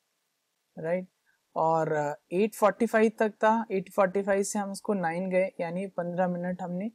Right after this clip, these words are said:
इसमें extra add, uh, sorry, जो यहाँ पर, अ, fifteen minute था, एटीन, एट फ़ोर्टी फ़ाइव से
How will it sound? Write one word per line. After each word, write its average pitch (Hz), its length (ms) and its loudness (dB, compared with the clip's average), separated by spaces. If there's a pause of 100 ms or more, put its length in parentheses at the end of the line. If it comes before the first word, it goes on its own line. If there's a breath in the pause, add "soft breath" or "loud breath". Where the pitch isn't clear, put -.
(320 soft breath)
इसमें 220 340 -2 (120)
extra 220 440 -2
add, 180 260 0 (420)
uh, 160 360 0 (880)
sorry, 160 420 -2
जो 170 140 -4
यहाँ 170 260 -2
पर, 196 260 2
अ, 165 480 0 (540)
fifteen 233 320 4
minute 190 280 4
था, 151 240 -4 (100)
एटीन, 208 440 -4 (100)
एट 220 280 2
फ़ोर्टी 196 360 2
फ़ाइव 208 220 0
से 208 380 0